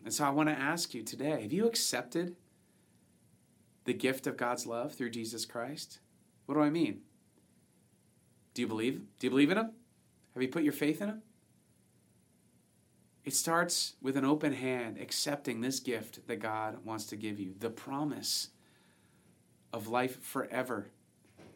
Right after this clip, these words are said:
with him. But then the second part of living with God-sized love is you have to experience it. You have to actually live it.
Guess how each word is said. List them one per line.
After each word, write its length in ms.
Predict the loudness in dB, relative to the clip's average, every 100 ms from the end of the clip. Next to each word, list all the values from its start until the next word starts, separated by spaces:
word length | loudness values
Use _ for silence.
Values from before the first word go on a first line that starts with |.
| -20 _ _
with 200 | -8 -6
him. 360 | -4 -4 -6 -12 _ _ _ _ _ _ _ _ _ _ _ _ _ _ _ _ _ _ _ _ _
But 140 | 0 4
then 360 | 6 6 2 -8 _ _
the 140 | 2 4
second 420 | 6 4 4 0
part 400 | 0 0 0 -6 _
of 480 | 0 0 -2 -8 -16 _ _ -8
living 300 | -4 -2 -2
with 120 | -2
God-sized 440 | 0 0 0 -2
love 160 | -2 -4
is 100 | -4
you 60 | -4
have 80 |
to 80 | -2
experience 540 | -2 0 2 4 4 2
it. 80 |
You 60 | 0
have 80 | 2
to 60 |
actually 280 | 4 4 4
live 240 | 8 8 8
it. 260 | 4 -2